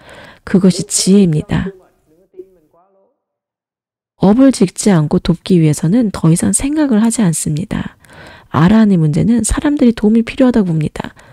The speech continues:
그래서 아라한들은 아직도 도와야 할 누군가를 생각합니다. 불보살님이 말합니다.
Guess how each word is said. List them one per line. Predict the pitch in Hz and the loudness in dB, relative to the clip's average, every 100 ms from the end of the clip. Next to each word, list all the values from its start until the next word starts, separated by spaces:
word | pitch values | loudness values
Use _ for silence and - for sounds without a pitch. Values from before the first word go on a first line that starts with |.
| - - - _ _ _ | -20 -20 -20 _ _ _
그래서 | - 175 175 226 185 - - | -2 0 2 2 0 -4 -4
아라한들은 | - 185 220 180 165 220 214 - | 0 2 2 2 2 2 0 -4
아직도 | - - - 208 - _ - - | -6 -4 -4 -4 -6 _ -20 -6
도와야 | - 196 240 226 | 0 4 4 4
할 | 214 | 2
누군가를 | 170 233 240 185 | 2 0 0 0
생각합니다. | - 254 - 175 156 - - _ - - - _ - | 0 -4 -4 -6 -6 -6 -10 _ -20 -20 -20 _ -4
불보살님이 | - 226 240 233 220 175 170 | 2 2 4 2 2 2 0
말합니다. | 160 156 160 160 175 - - | 0 0 0 0 -4 -8 -10